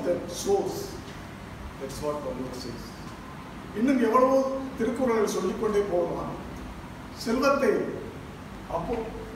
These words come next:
சிறிது நேரம் கழித்து பார்ப்போம். இப்பொழுது நமது நிகழ்ச்சி நிரலை பார்ப்போம். நமது நிகழ்ச்சி மூன்று பகுதிகளை கொண்டது. திட்டமிட்ட பேச்சு,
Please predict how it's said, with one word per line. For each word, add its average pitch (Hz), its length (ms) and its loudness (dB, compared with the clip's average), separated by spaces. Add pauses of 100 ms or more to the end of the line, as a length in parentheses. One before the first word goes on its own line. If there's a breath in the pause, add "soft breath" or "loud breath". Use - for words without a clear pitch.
(500)
சிறிது 240 280 -4
நேரம் 220 300 4
கழித்து 208 260 2
பார்ப்போம். 175 480 2 (400)
இப்பொழுது 226 400 4
நமது 196 260 2
நிகழ்ச்சி 196 320 4
நிரலை 196 440 2
பார்ப்போம். 156 420 0 (640)
நமது 226 300 4
நிகழ்ச்சி 240 440 2 (720)
மூன்று 262 340 2
பகுதிகளை 202 420 2
கொண்டது. - 460 -2 (1700)
திட்டமிட்ட 226 460 6
பேச்சு, 220 380 2